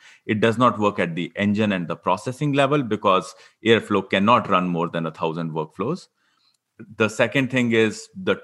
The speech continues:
tooling on top, like, there's just nothing there. Like, how do you manage twenty-two thousand workflows? You're going to manually write Airflow, twenty-two thousand workflows, each with recovery and this, and manage dependencies between them. You can't do that.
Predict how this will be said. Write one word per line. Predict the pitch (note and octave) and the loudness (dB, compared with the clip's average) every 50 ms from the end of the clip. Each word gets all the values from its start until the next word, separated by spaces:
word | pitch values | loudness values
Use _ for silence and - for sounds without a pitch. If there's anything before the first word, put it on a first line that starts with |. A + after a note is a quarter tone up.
| - | -2
tooling | A#2 A#2 B2+ C#3+ D3+ C#3 A2+ | -2 -2 0 0 -2 0 0
on | G2+ F#2 F2+ E2 - | 0 -2 -2 0 2
top, | G#2+ C3 B2 - - - | 2 2 2 0 -4 -8
like, | F2+ E2+ E2+ - | -10 -8 -6 -2
there's | G#2 G#2 G2 - - | -2 -2 -2 -2 -4
just | G2 F#2 - F#2 | -8 -6 -6 -4
nothing | F2 E2+ E2+ - A2+ G#2 F#2+ | -6 -6 -4 -4 -4 -4 -2
there. | F2 A2 A2 | 0 0 0
Like, | G2+ G2+ F#2 - | 0 -2 -2 0
how | F#2+ G2 A2 | 2 2 2
do | A#2+ B2 C#3 | 2 0 -2
you | C#3 A#2 | -2 -2
manage | G2+ F#2 E2+ F2 F#2+ A2+ B2 A#2+ A2+ - | -2 0 0 0 0 0 -2 -2 -4 -6
twenty-two | - A2 G2+ G2 G2+ F#2+ E2+ F#2+ F#2 | -6 -4 -4 -4 -4 -6 -6 -8 -8
thousand | F2+ G2 F#2 F2 E2 F2+ E2+ D#2+ D#2 | -4 -4 -4 -4 -4 -6 -8 -8 -8
workflows? | D#2 D#2 D2+ _ - D#2+ D#2 D#2 D#2+ | -8 -10 -10 _ -12 -12 -12 -10 -8
You're | F#2 F2 | -8 -8
going | F#2 F2+ E2 | -8 -8 -8
to | F#2+ | -8
manually | F2+ F2 E2 E2 F2 F#2 F#2+ G#2 A2 G#2 | -6 -6 -6 -6 -6 -6 -4 -4 -4 -2
write | G#2 G2+ G2 F#2+ - | -2 -2 -2 -4 -4
Airflow, | - E2+ F2 F2 - - G2 G2 F#2+ F#2+ F#2+ - _ _ _ _ _ _ _ | -4 -4 -4 -4 -6 -8 -8 -8 -6 -8 -10 -12 _ _ _ _ _ _ _
twenty-two | - F#2+ F#2 G2 G2 E2+ G2 F#2 | -10 -8 -6 -6 -6 -6 -8 -8
thousand | - F#2 F2 E2 F2 E2+ E2 D#2+ | -8 -8 -8 -8 -8 -8 -8 -8
workflows, | E2+ E2+ E2+ - - B2+ B2+ A#2+ - - | -8 -8 -10 -6 -4 -4 -4 -4 -4 -4
each | G2 G2 G2 - - | -4 -4 -4 -4 -4
with | G2 F2+ E2+ | -6 -6 -4
recovery | F#2 F2+ - - F2+ E2+ E2+ F2+ F#2 F#2 | -6 -10 -6 -6 -6 -6 -6 -6 -4 -4
and | F2+ F2+ F2 D#2 | -4 -4 -4 -4
this, | E2+ G2 B2 - - | -4 -4 -4 -4 -6
and | G#2+ F#2+ F#2+ F#2 F2 | -4 -2 -2 0 0
manage | E2 E2 E2+ F2+ F2 E2+ | -2 -2 -2 -4 -6 -6
dependencies | - F2+ - - E2 E2 E2 E2 E2+ E2+ - B2+ C#3+ D3+ - | -8 -8 -6 -6 -4 -4 -4 -4 -6 -6 -8 -8 -10 -8 -8
between | F3+ F3 F3 - F3+ F3+ F3 | -8 -8 -8 -8 -8 -8 -6
them. | F3 F3 F3 F3 E3+ _ _ _ _ _ _ _ | -6 -6 -8 -10 -10 _ _ _ _ _ _ _
You | - G#2+ A2+ | -12 -8 -4
can't | - D#3 G#2+ D#2+ D2 | -4 -2 -2 -4 -6
do | D2+ D2 - | -10 -10 -10
that. | D#2+ G#2 D3+ - | -12 -12 -12 -14